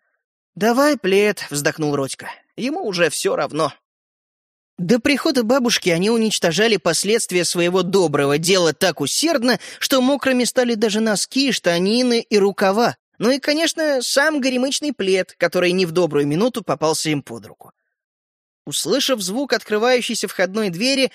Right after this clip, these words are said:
братья как по команде застыли возле батареи, на которую пытались пристроить мокрый тяжёлый комок. «Ну что, разбойники, у вас всё в порядке?» крикнула бабушка из прихожей.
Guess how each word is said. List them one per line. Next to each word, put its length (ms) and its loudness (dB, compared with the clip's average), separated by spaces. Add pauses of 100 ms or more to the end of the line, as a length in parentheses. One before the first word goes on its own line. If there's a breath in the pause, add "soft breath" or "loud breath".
(240 loud breath)
братья 420 2
как 300 -2
по 100 2
команде 440 0
застыли 420 0
возле 300 0
батареи, 420 0
на 120 0
которую 360 -2
пытались 440 -2
пристроить 540 -2
мокрый 560 -2
тяжёлый 520 0
комок. 500 -14 (960)
«Ну 340 -2
что, 340 0
разбойники, 880 0 (440)
у 60 -18
вас 160 0
всё 320 2
в 80 -20
порядке?» 760 0 (220)
крикнула 440 -2
бабушка 400 -2
из 100 -2
прихожей. 540 -2